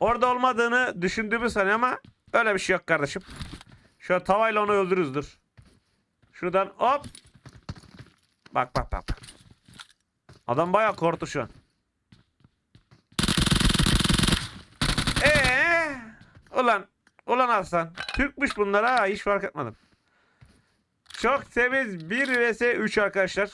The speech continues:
Güzeldi ya. Bence gideri vardı. Üf, biraz gerildim açıkçası. Adama da pompalı varmış bu ya. Tehlikeli abi. Hem de bayağı tehlikeli.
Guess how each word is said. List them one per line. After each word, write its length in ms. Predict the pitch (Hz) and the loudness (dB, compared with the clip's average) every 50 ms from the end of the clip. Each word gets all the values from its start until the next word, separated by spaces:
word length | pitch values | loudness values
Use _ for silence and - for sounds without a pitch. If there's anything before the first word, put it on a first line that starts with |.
| - - - - - - - - - - - - _ - _ _ _ _ _ _ _ - | -12 -14 -14 -14 -14 -14 -16 -18 -20 -20 -20 -20 _ -20 _ _ _ _ _ _ _ -4
Güzeldi 440 | 170 185 214 254 262 240 190 156 147 | -2 2 2 2 2 2 0 2 2
ya. 300 | 147 160 175 180 175 185 | 2 2 2 0 0 0
Bence 240 | 180 180 185 175 | 0 0 0 -2
gideri 340 | 165 160 156 147 156 156 156 | -2 -2 -2 -2 0 2 2
vardı. 340 | 160 160 156 139 110 101 - - - - - _ - _ _ _ _ _ _ _ _ _ _ _ _ _ - - - - - _ _ - _ - | 2 2 0 0 -4 -6 -10 -12 -20 -20 -20 _ -20 _ _ _ _ _ _ _ _ _ _ _ _ _ -20 -20 -20 -20 -20 _ _ -20 _ -4
Üf, 180 | 175 196 185 - - - - - | -4 -4 -4 -4 -8 -14 -10 -4
biraz 460 | 147 170 208 208 214 - - - - _ _ - 131 | -2 0 0 0 0 -4 -8 -18 -20 _ _ -16 -6
gerildim 480 | 123 156 175 175 180 202 202 196 214 214 | -2 0 0 2 2 0 2 2 2 2
açıkçası. 580 | 196 - - - - 190 175 160 - 120 117 - - _ _ _ _ _ _ _ - - - - - 117 | 2 0 -2 -4 -2 -2 -2 -2 -2 -8 -12 -12 -16 _ _ _ _ _ _ _ -20 -20 -18 -10 -4 -4
Adama 320 | 131 156 180 190 196 196 | 0 0 0 0 0 0
da 120 | 202 190 | 0 0
pompalı 400 | 196 190 202 196 185 220 214 214 | 0 -2 -2 0 0 0 0 2
varmış 320 | 226 226 202 170 156 - - | 2 0 0 -2 -4 -6 -6
bu 100 | 160 156 | -6 -2
ya. 260 | 147 143 143 147 180 - - - - - - - - _ - | 0 2 2 0 -2 -6 -10 -16 -18 -20 -20 -20 -20 _ -2
Tehlikeli 460 | 135 151 175 180 175 - 208 208 208 | -2 0 0 0 0 0 2 2 2
abi. 260 | 208 214 175 117 - _ _ _ _ _ _ _ _ _ _ - - _ - - - - - | 0 0 -2 -6 -8 _ _ _ _ _ _ _ _ _ _ -20 -20 _ -20 -20 -12 -4 -2
Hem 180 | 151 190 202 | -2 0 0
de 100 | 208 190 | 0 2
bayağı 260 | 208 208 214 202 175 | 2 2 2 2 0
tehlikeli. 440 | - 139 120 117 110 - 101 95 95 | 0 0 0 0 -2 -4 -6 -8 -8